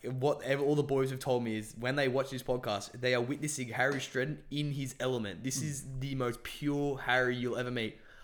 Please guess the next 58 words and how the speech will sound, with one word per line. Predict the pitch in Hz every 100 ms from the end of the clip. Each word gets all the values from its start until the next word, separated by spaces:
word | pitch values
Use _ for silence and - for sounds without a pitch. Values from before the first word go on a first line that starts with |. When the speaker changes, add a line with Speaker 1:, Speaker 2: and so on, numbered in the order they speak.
| -
Speaker 1:
A | 131
lot | 147
of | 139
guys | 139 147 131 123
who | 135
might | 127 120 123 123
say, | 151 143 135 - - - - - - -
say | 147 135 131 -
I | 127
played | 127 127 123
footy | - 131 127
with | 120 113
you, | 113 123 - - -
uh, | 107 104 101
in, | 117 110 107 98 - _
like, | 117 107 107 - 110 113
when | 120 120
we |
were | 113
younger, | 113 131 104 101 - - -
you | 160
will | 185
not | 196 143
recognize | 160 - 151 135 117 107 107
me | 82 98 -
because | 147 156 143 135 -
when | 120 147
I | 143
was | 139 131 135 131
in | 139 135
the | 123
footy | 160 196
team, | - 120 113 117 - -
I | 127
was | 139 131
quiet | - 156 147 123 -
because | 120 127
I |
wasn't | 120 123 123
comfortable | - 127 127 117
in | 113
that | 110 -
setting. | 123 113 107 110
Therefore, | 110 117
I | 107
couldn't | 117 110
express | - - 107 113
myself | 104 110 -
'cause | 113
I |
didn't | 117 113
feel | 113
comfortable | - 117 123 104 101
with | 104 107
all |
the | 101
footy | - 180
boys. | 95 - -